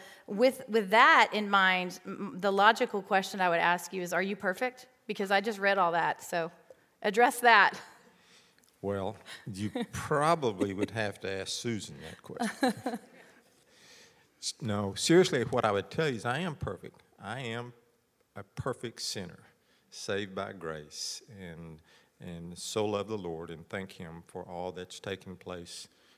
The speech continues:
Speaker 2: in my life and allowed me to participate and be involved here at the church.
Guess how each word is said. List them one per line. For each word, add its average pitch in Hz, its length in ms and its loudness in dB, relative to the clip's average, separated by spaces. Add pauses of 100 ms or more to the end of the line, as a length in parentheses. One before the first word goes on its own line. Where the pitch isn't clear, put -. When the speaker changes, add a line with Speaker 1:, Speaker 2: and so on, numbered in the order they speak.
(140)
Speaker 2:
in 82 160 -12
my 98 220 -6
life 80 580 -12
and 87 220 -14
allowed 87 400 -12
me 92 540 -12
to 104 100 -12
participate 90 880 -14 (420)
and 90 260 -12
be 87 140 -12
involved 80 640 -16
here 85 540 -10
at 92 140 -18
the 95 80 -20
church. - 600 -18